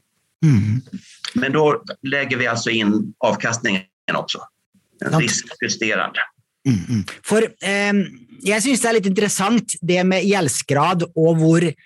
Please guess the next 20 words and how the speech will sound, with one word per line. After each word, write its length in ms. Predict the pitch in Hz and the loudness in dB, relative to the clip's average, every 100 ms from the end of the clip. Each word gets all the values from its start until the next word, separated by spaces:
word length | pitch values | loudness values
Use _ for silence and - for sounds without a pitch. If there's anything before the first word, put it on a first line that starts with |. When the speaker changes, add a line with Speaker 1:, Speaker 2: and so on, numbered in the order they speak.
| - | -6
Speaker 1:
eh, 200 | 160 160 147 - | -4 -2 -4 -4
räntesensitiv 1200 | 165 190 180 190 - 143 127 - 120 139 165 135 92 _ _ _ - | 0 0 2 0 0 0 0 -2 -2 2 2 2 -2 _ _ _ -6
ett 200 | 151 - | -6 -4
slikt, 380 | - 156 - 139 | -2 -2 -2 -2
eh, 920 | 135 135 131 131 127 127 127 131 131 | 0 0 0 -2 0 0 0 -2 -2
private 340 | 160 151 127 143 | -2 -2 -2 -4
equity, 480 | - 117 - 120 | -4 -6 -4 -2
eh, 80 | 117 101 _ _ - 117 - | -2 -4 _ _ -12 -12 -10
fond 500 | - 165 180 214 220 | -4 2 4 4 4
och 260 | 135 139 | 0 -2
sällskap, 600 | 131 170 170 - 123 123 | -2 -2 -2 -4 -6 -4
eh, 120 | 135 120 - | -6 -8 -4
kan 220 | 165 151 | 0 2
vara. 380 | 156 151 180 240 - - - | 2 2 0 -2 -8 -8 0
Och 200 | 185 190 - - | 0 0 -6 -2
du 80 | 190 | 2
har 140 | 208 | 4
ju 120 | 185 | 2
två 220 | 180 233 | 4 2
ytterpunkter. 800 | 214 208 208 175 143 113 156 226 | 2 0 0 2 2 2 0 -2